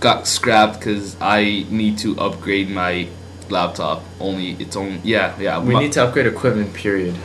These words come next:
Speaker 1: Exactly.
Speaker 2: But we'll get,
Speaker 1: So,
Speaker 2: we
Speaker 1: I
Speaker 2: won't
Speaker 1: mean,
Speaker 2: get into that at
Speaker 1: we,
Speaker 2: this
Speaker 1: we
Speaker 2: point.
Speaker 1: won't get into that at this point, but just the episode got scrapped 'cause we recorded a full episode. We tried to put it up, and then it got accidentally deleted.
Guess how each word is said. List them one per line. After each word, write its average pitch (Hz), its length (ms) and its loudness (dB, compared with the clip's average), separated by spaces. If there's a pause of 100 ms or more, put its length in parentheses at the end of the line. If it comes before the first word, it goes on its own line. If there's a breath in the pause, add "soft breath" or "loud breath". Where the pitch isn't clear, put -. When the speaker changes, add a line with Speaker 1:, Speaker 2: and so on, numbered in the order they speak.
Speaker 1:
Exactly. 127 400 6
Speaker 2:
But 101 80 4
we'll 104 140 6
get, 107 60 6
Speaker 1:
So, 113 180 8
Speaker 2:
we 110 60 6
Speaker 1:
I 120 120 8
Speaker 2:
won't 120 40 8
Speaker 1:
mean, 120 220 8
Speaker 2:
get 117 120 8
into 107 220 2
that 101 200 6
at 110 80 4
Speaker 1:
we, 127 60 6
Speaker 2:
this 113 160 0
Speaker 1:
we 113 60 0
Speaker 2:
point. 135 140 8
Speaker 1:
won't 135 160 6
get 135 120 10
into 131 100 4
that 120 200 8
at 107 40 -4
this 113 140 0
point, 110 240 -2
but 107 160 0
just 120 260 0
the 120 120 6
episode 135 320 6
got 117 140 8
scrapped 104 560 2
'cause 104 340 -2
we 113 160 0
recorded 135 440 6
a - 20 -4
full 131 140 6
episode. 113 580 4
We 107 120 0
tried 117 400 4
to 113 320 2 (560 loud breath)
put 123 140 4
it 120 120 8
up, 117 280 8
and 110 100 -2
then 110 80 2
it 107 80 4
got 104 240 6
accidentally 101 420 2
deleted. 90 420 -2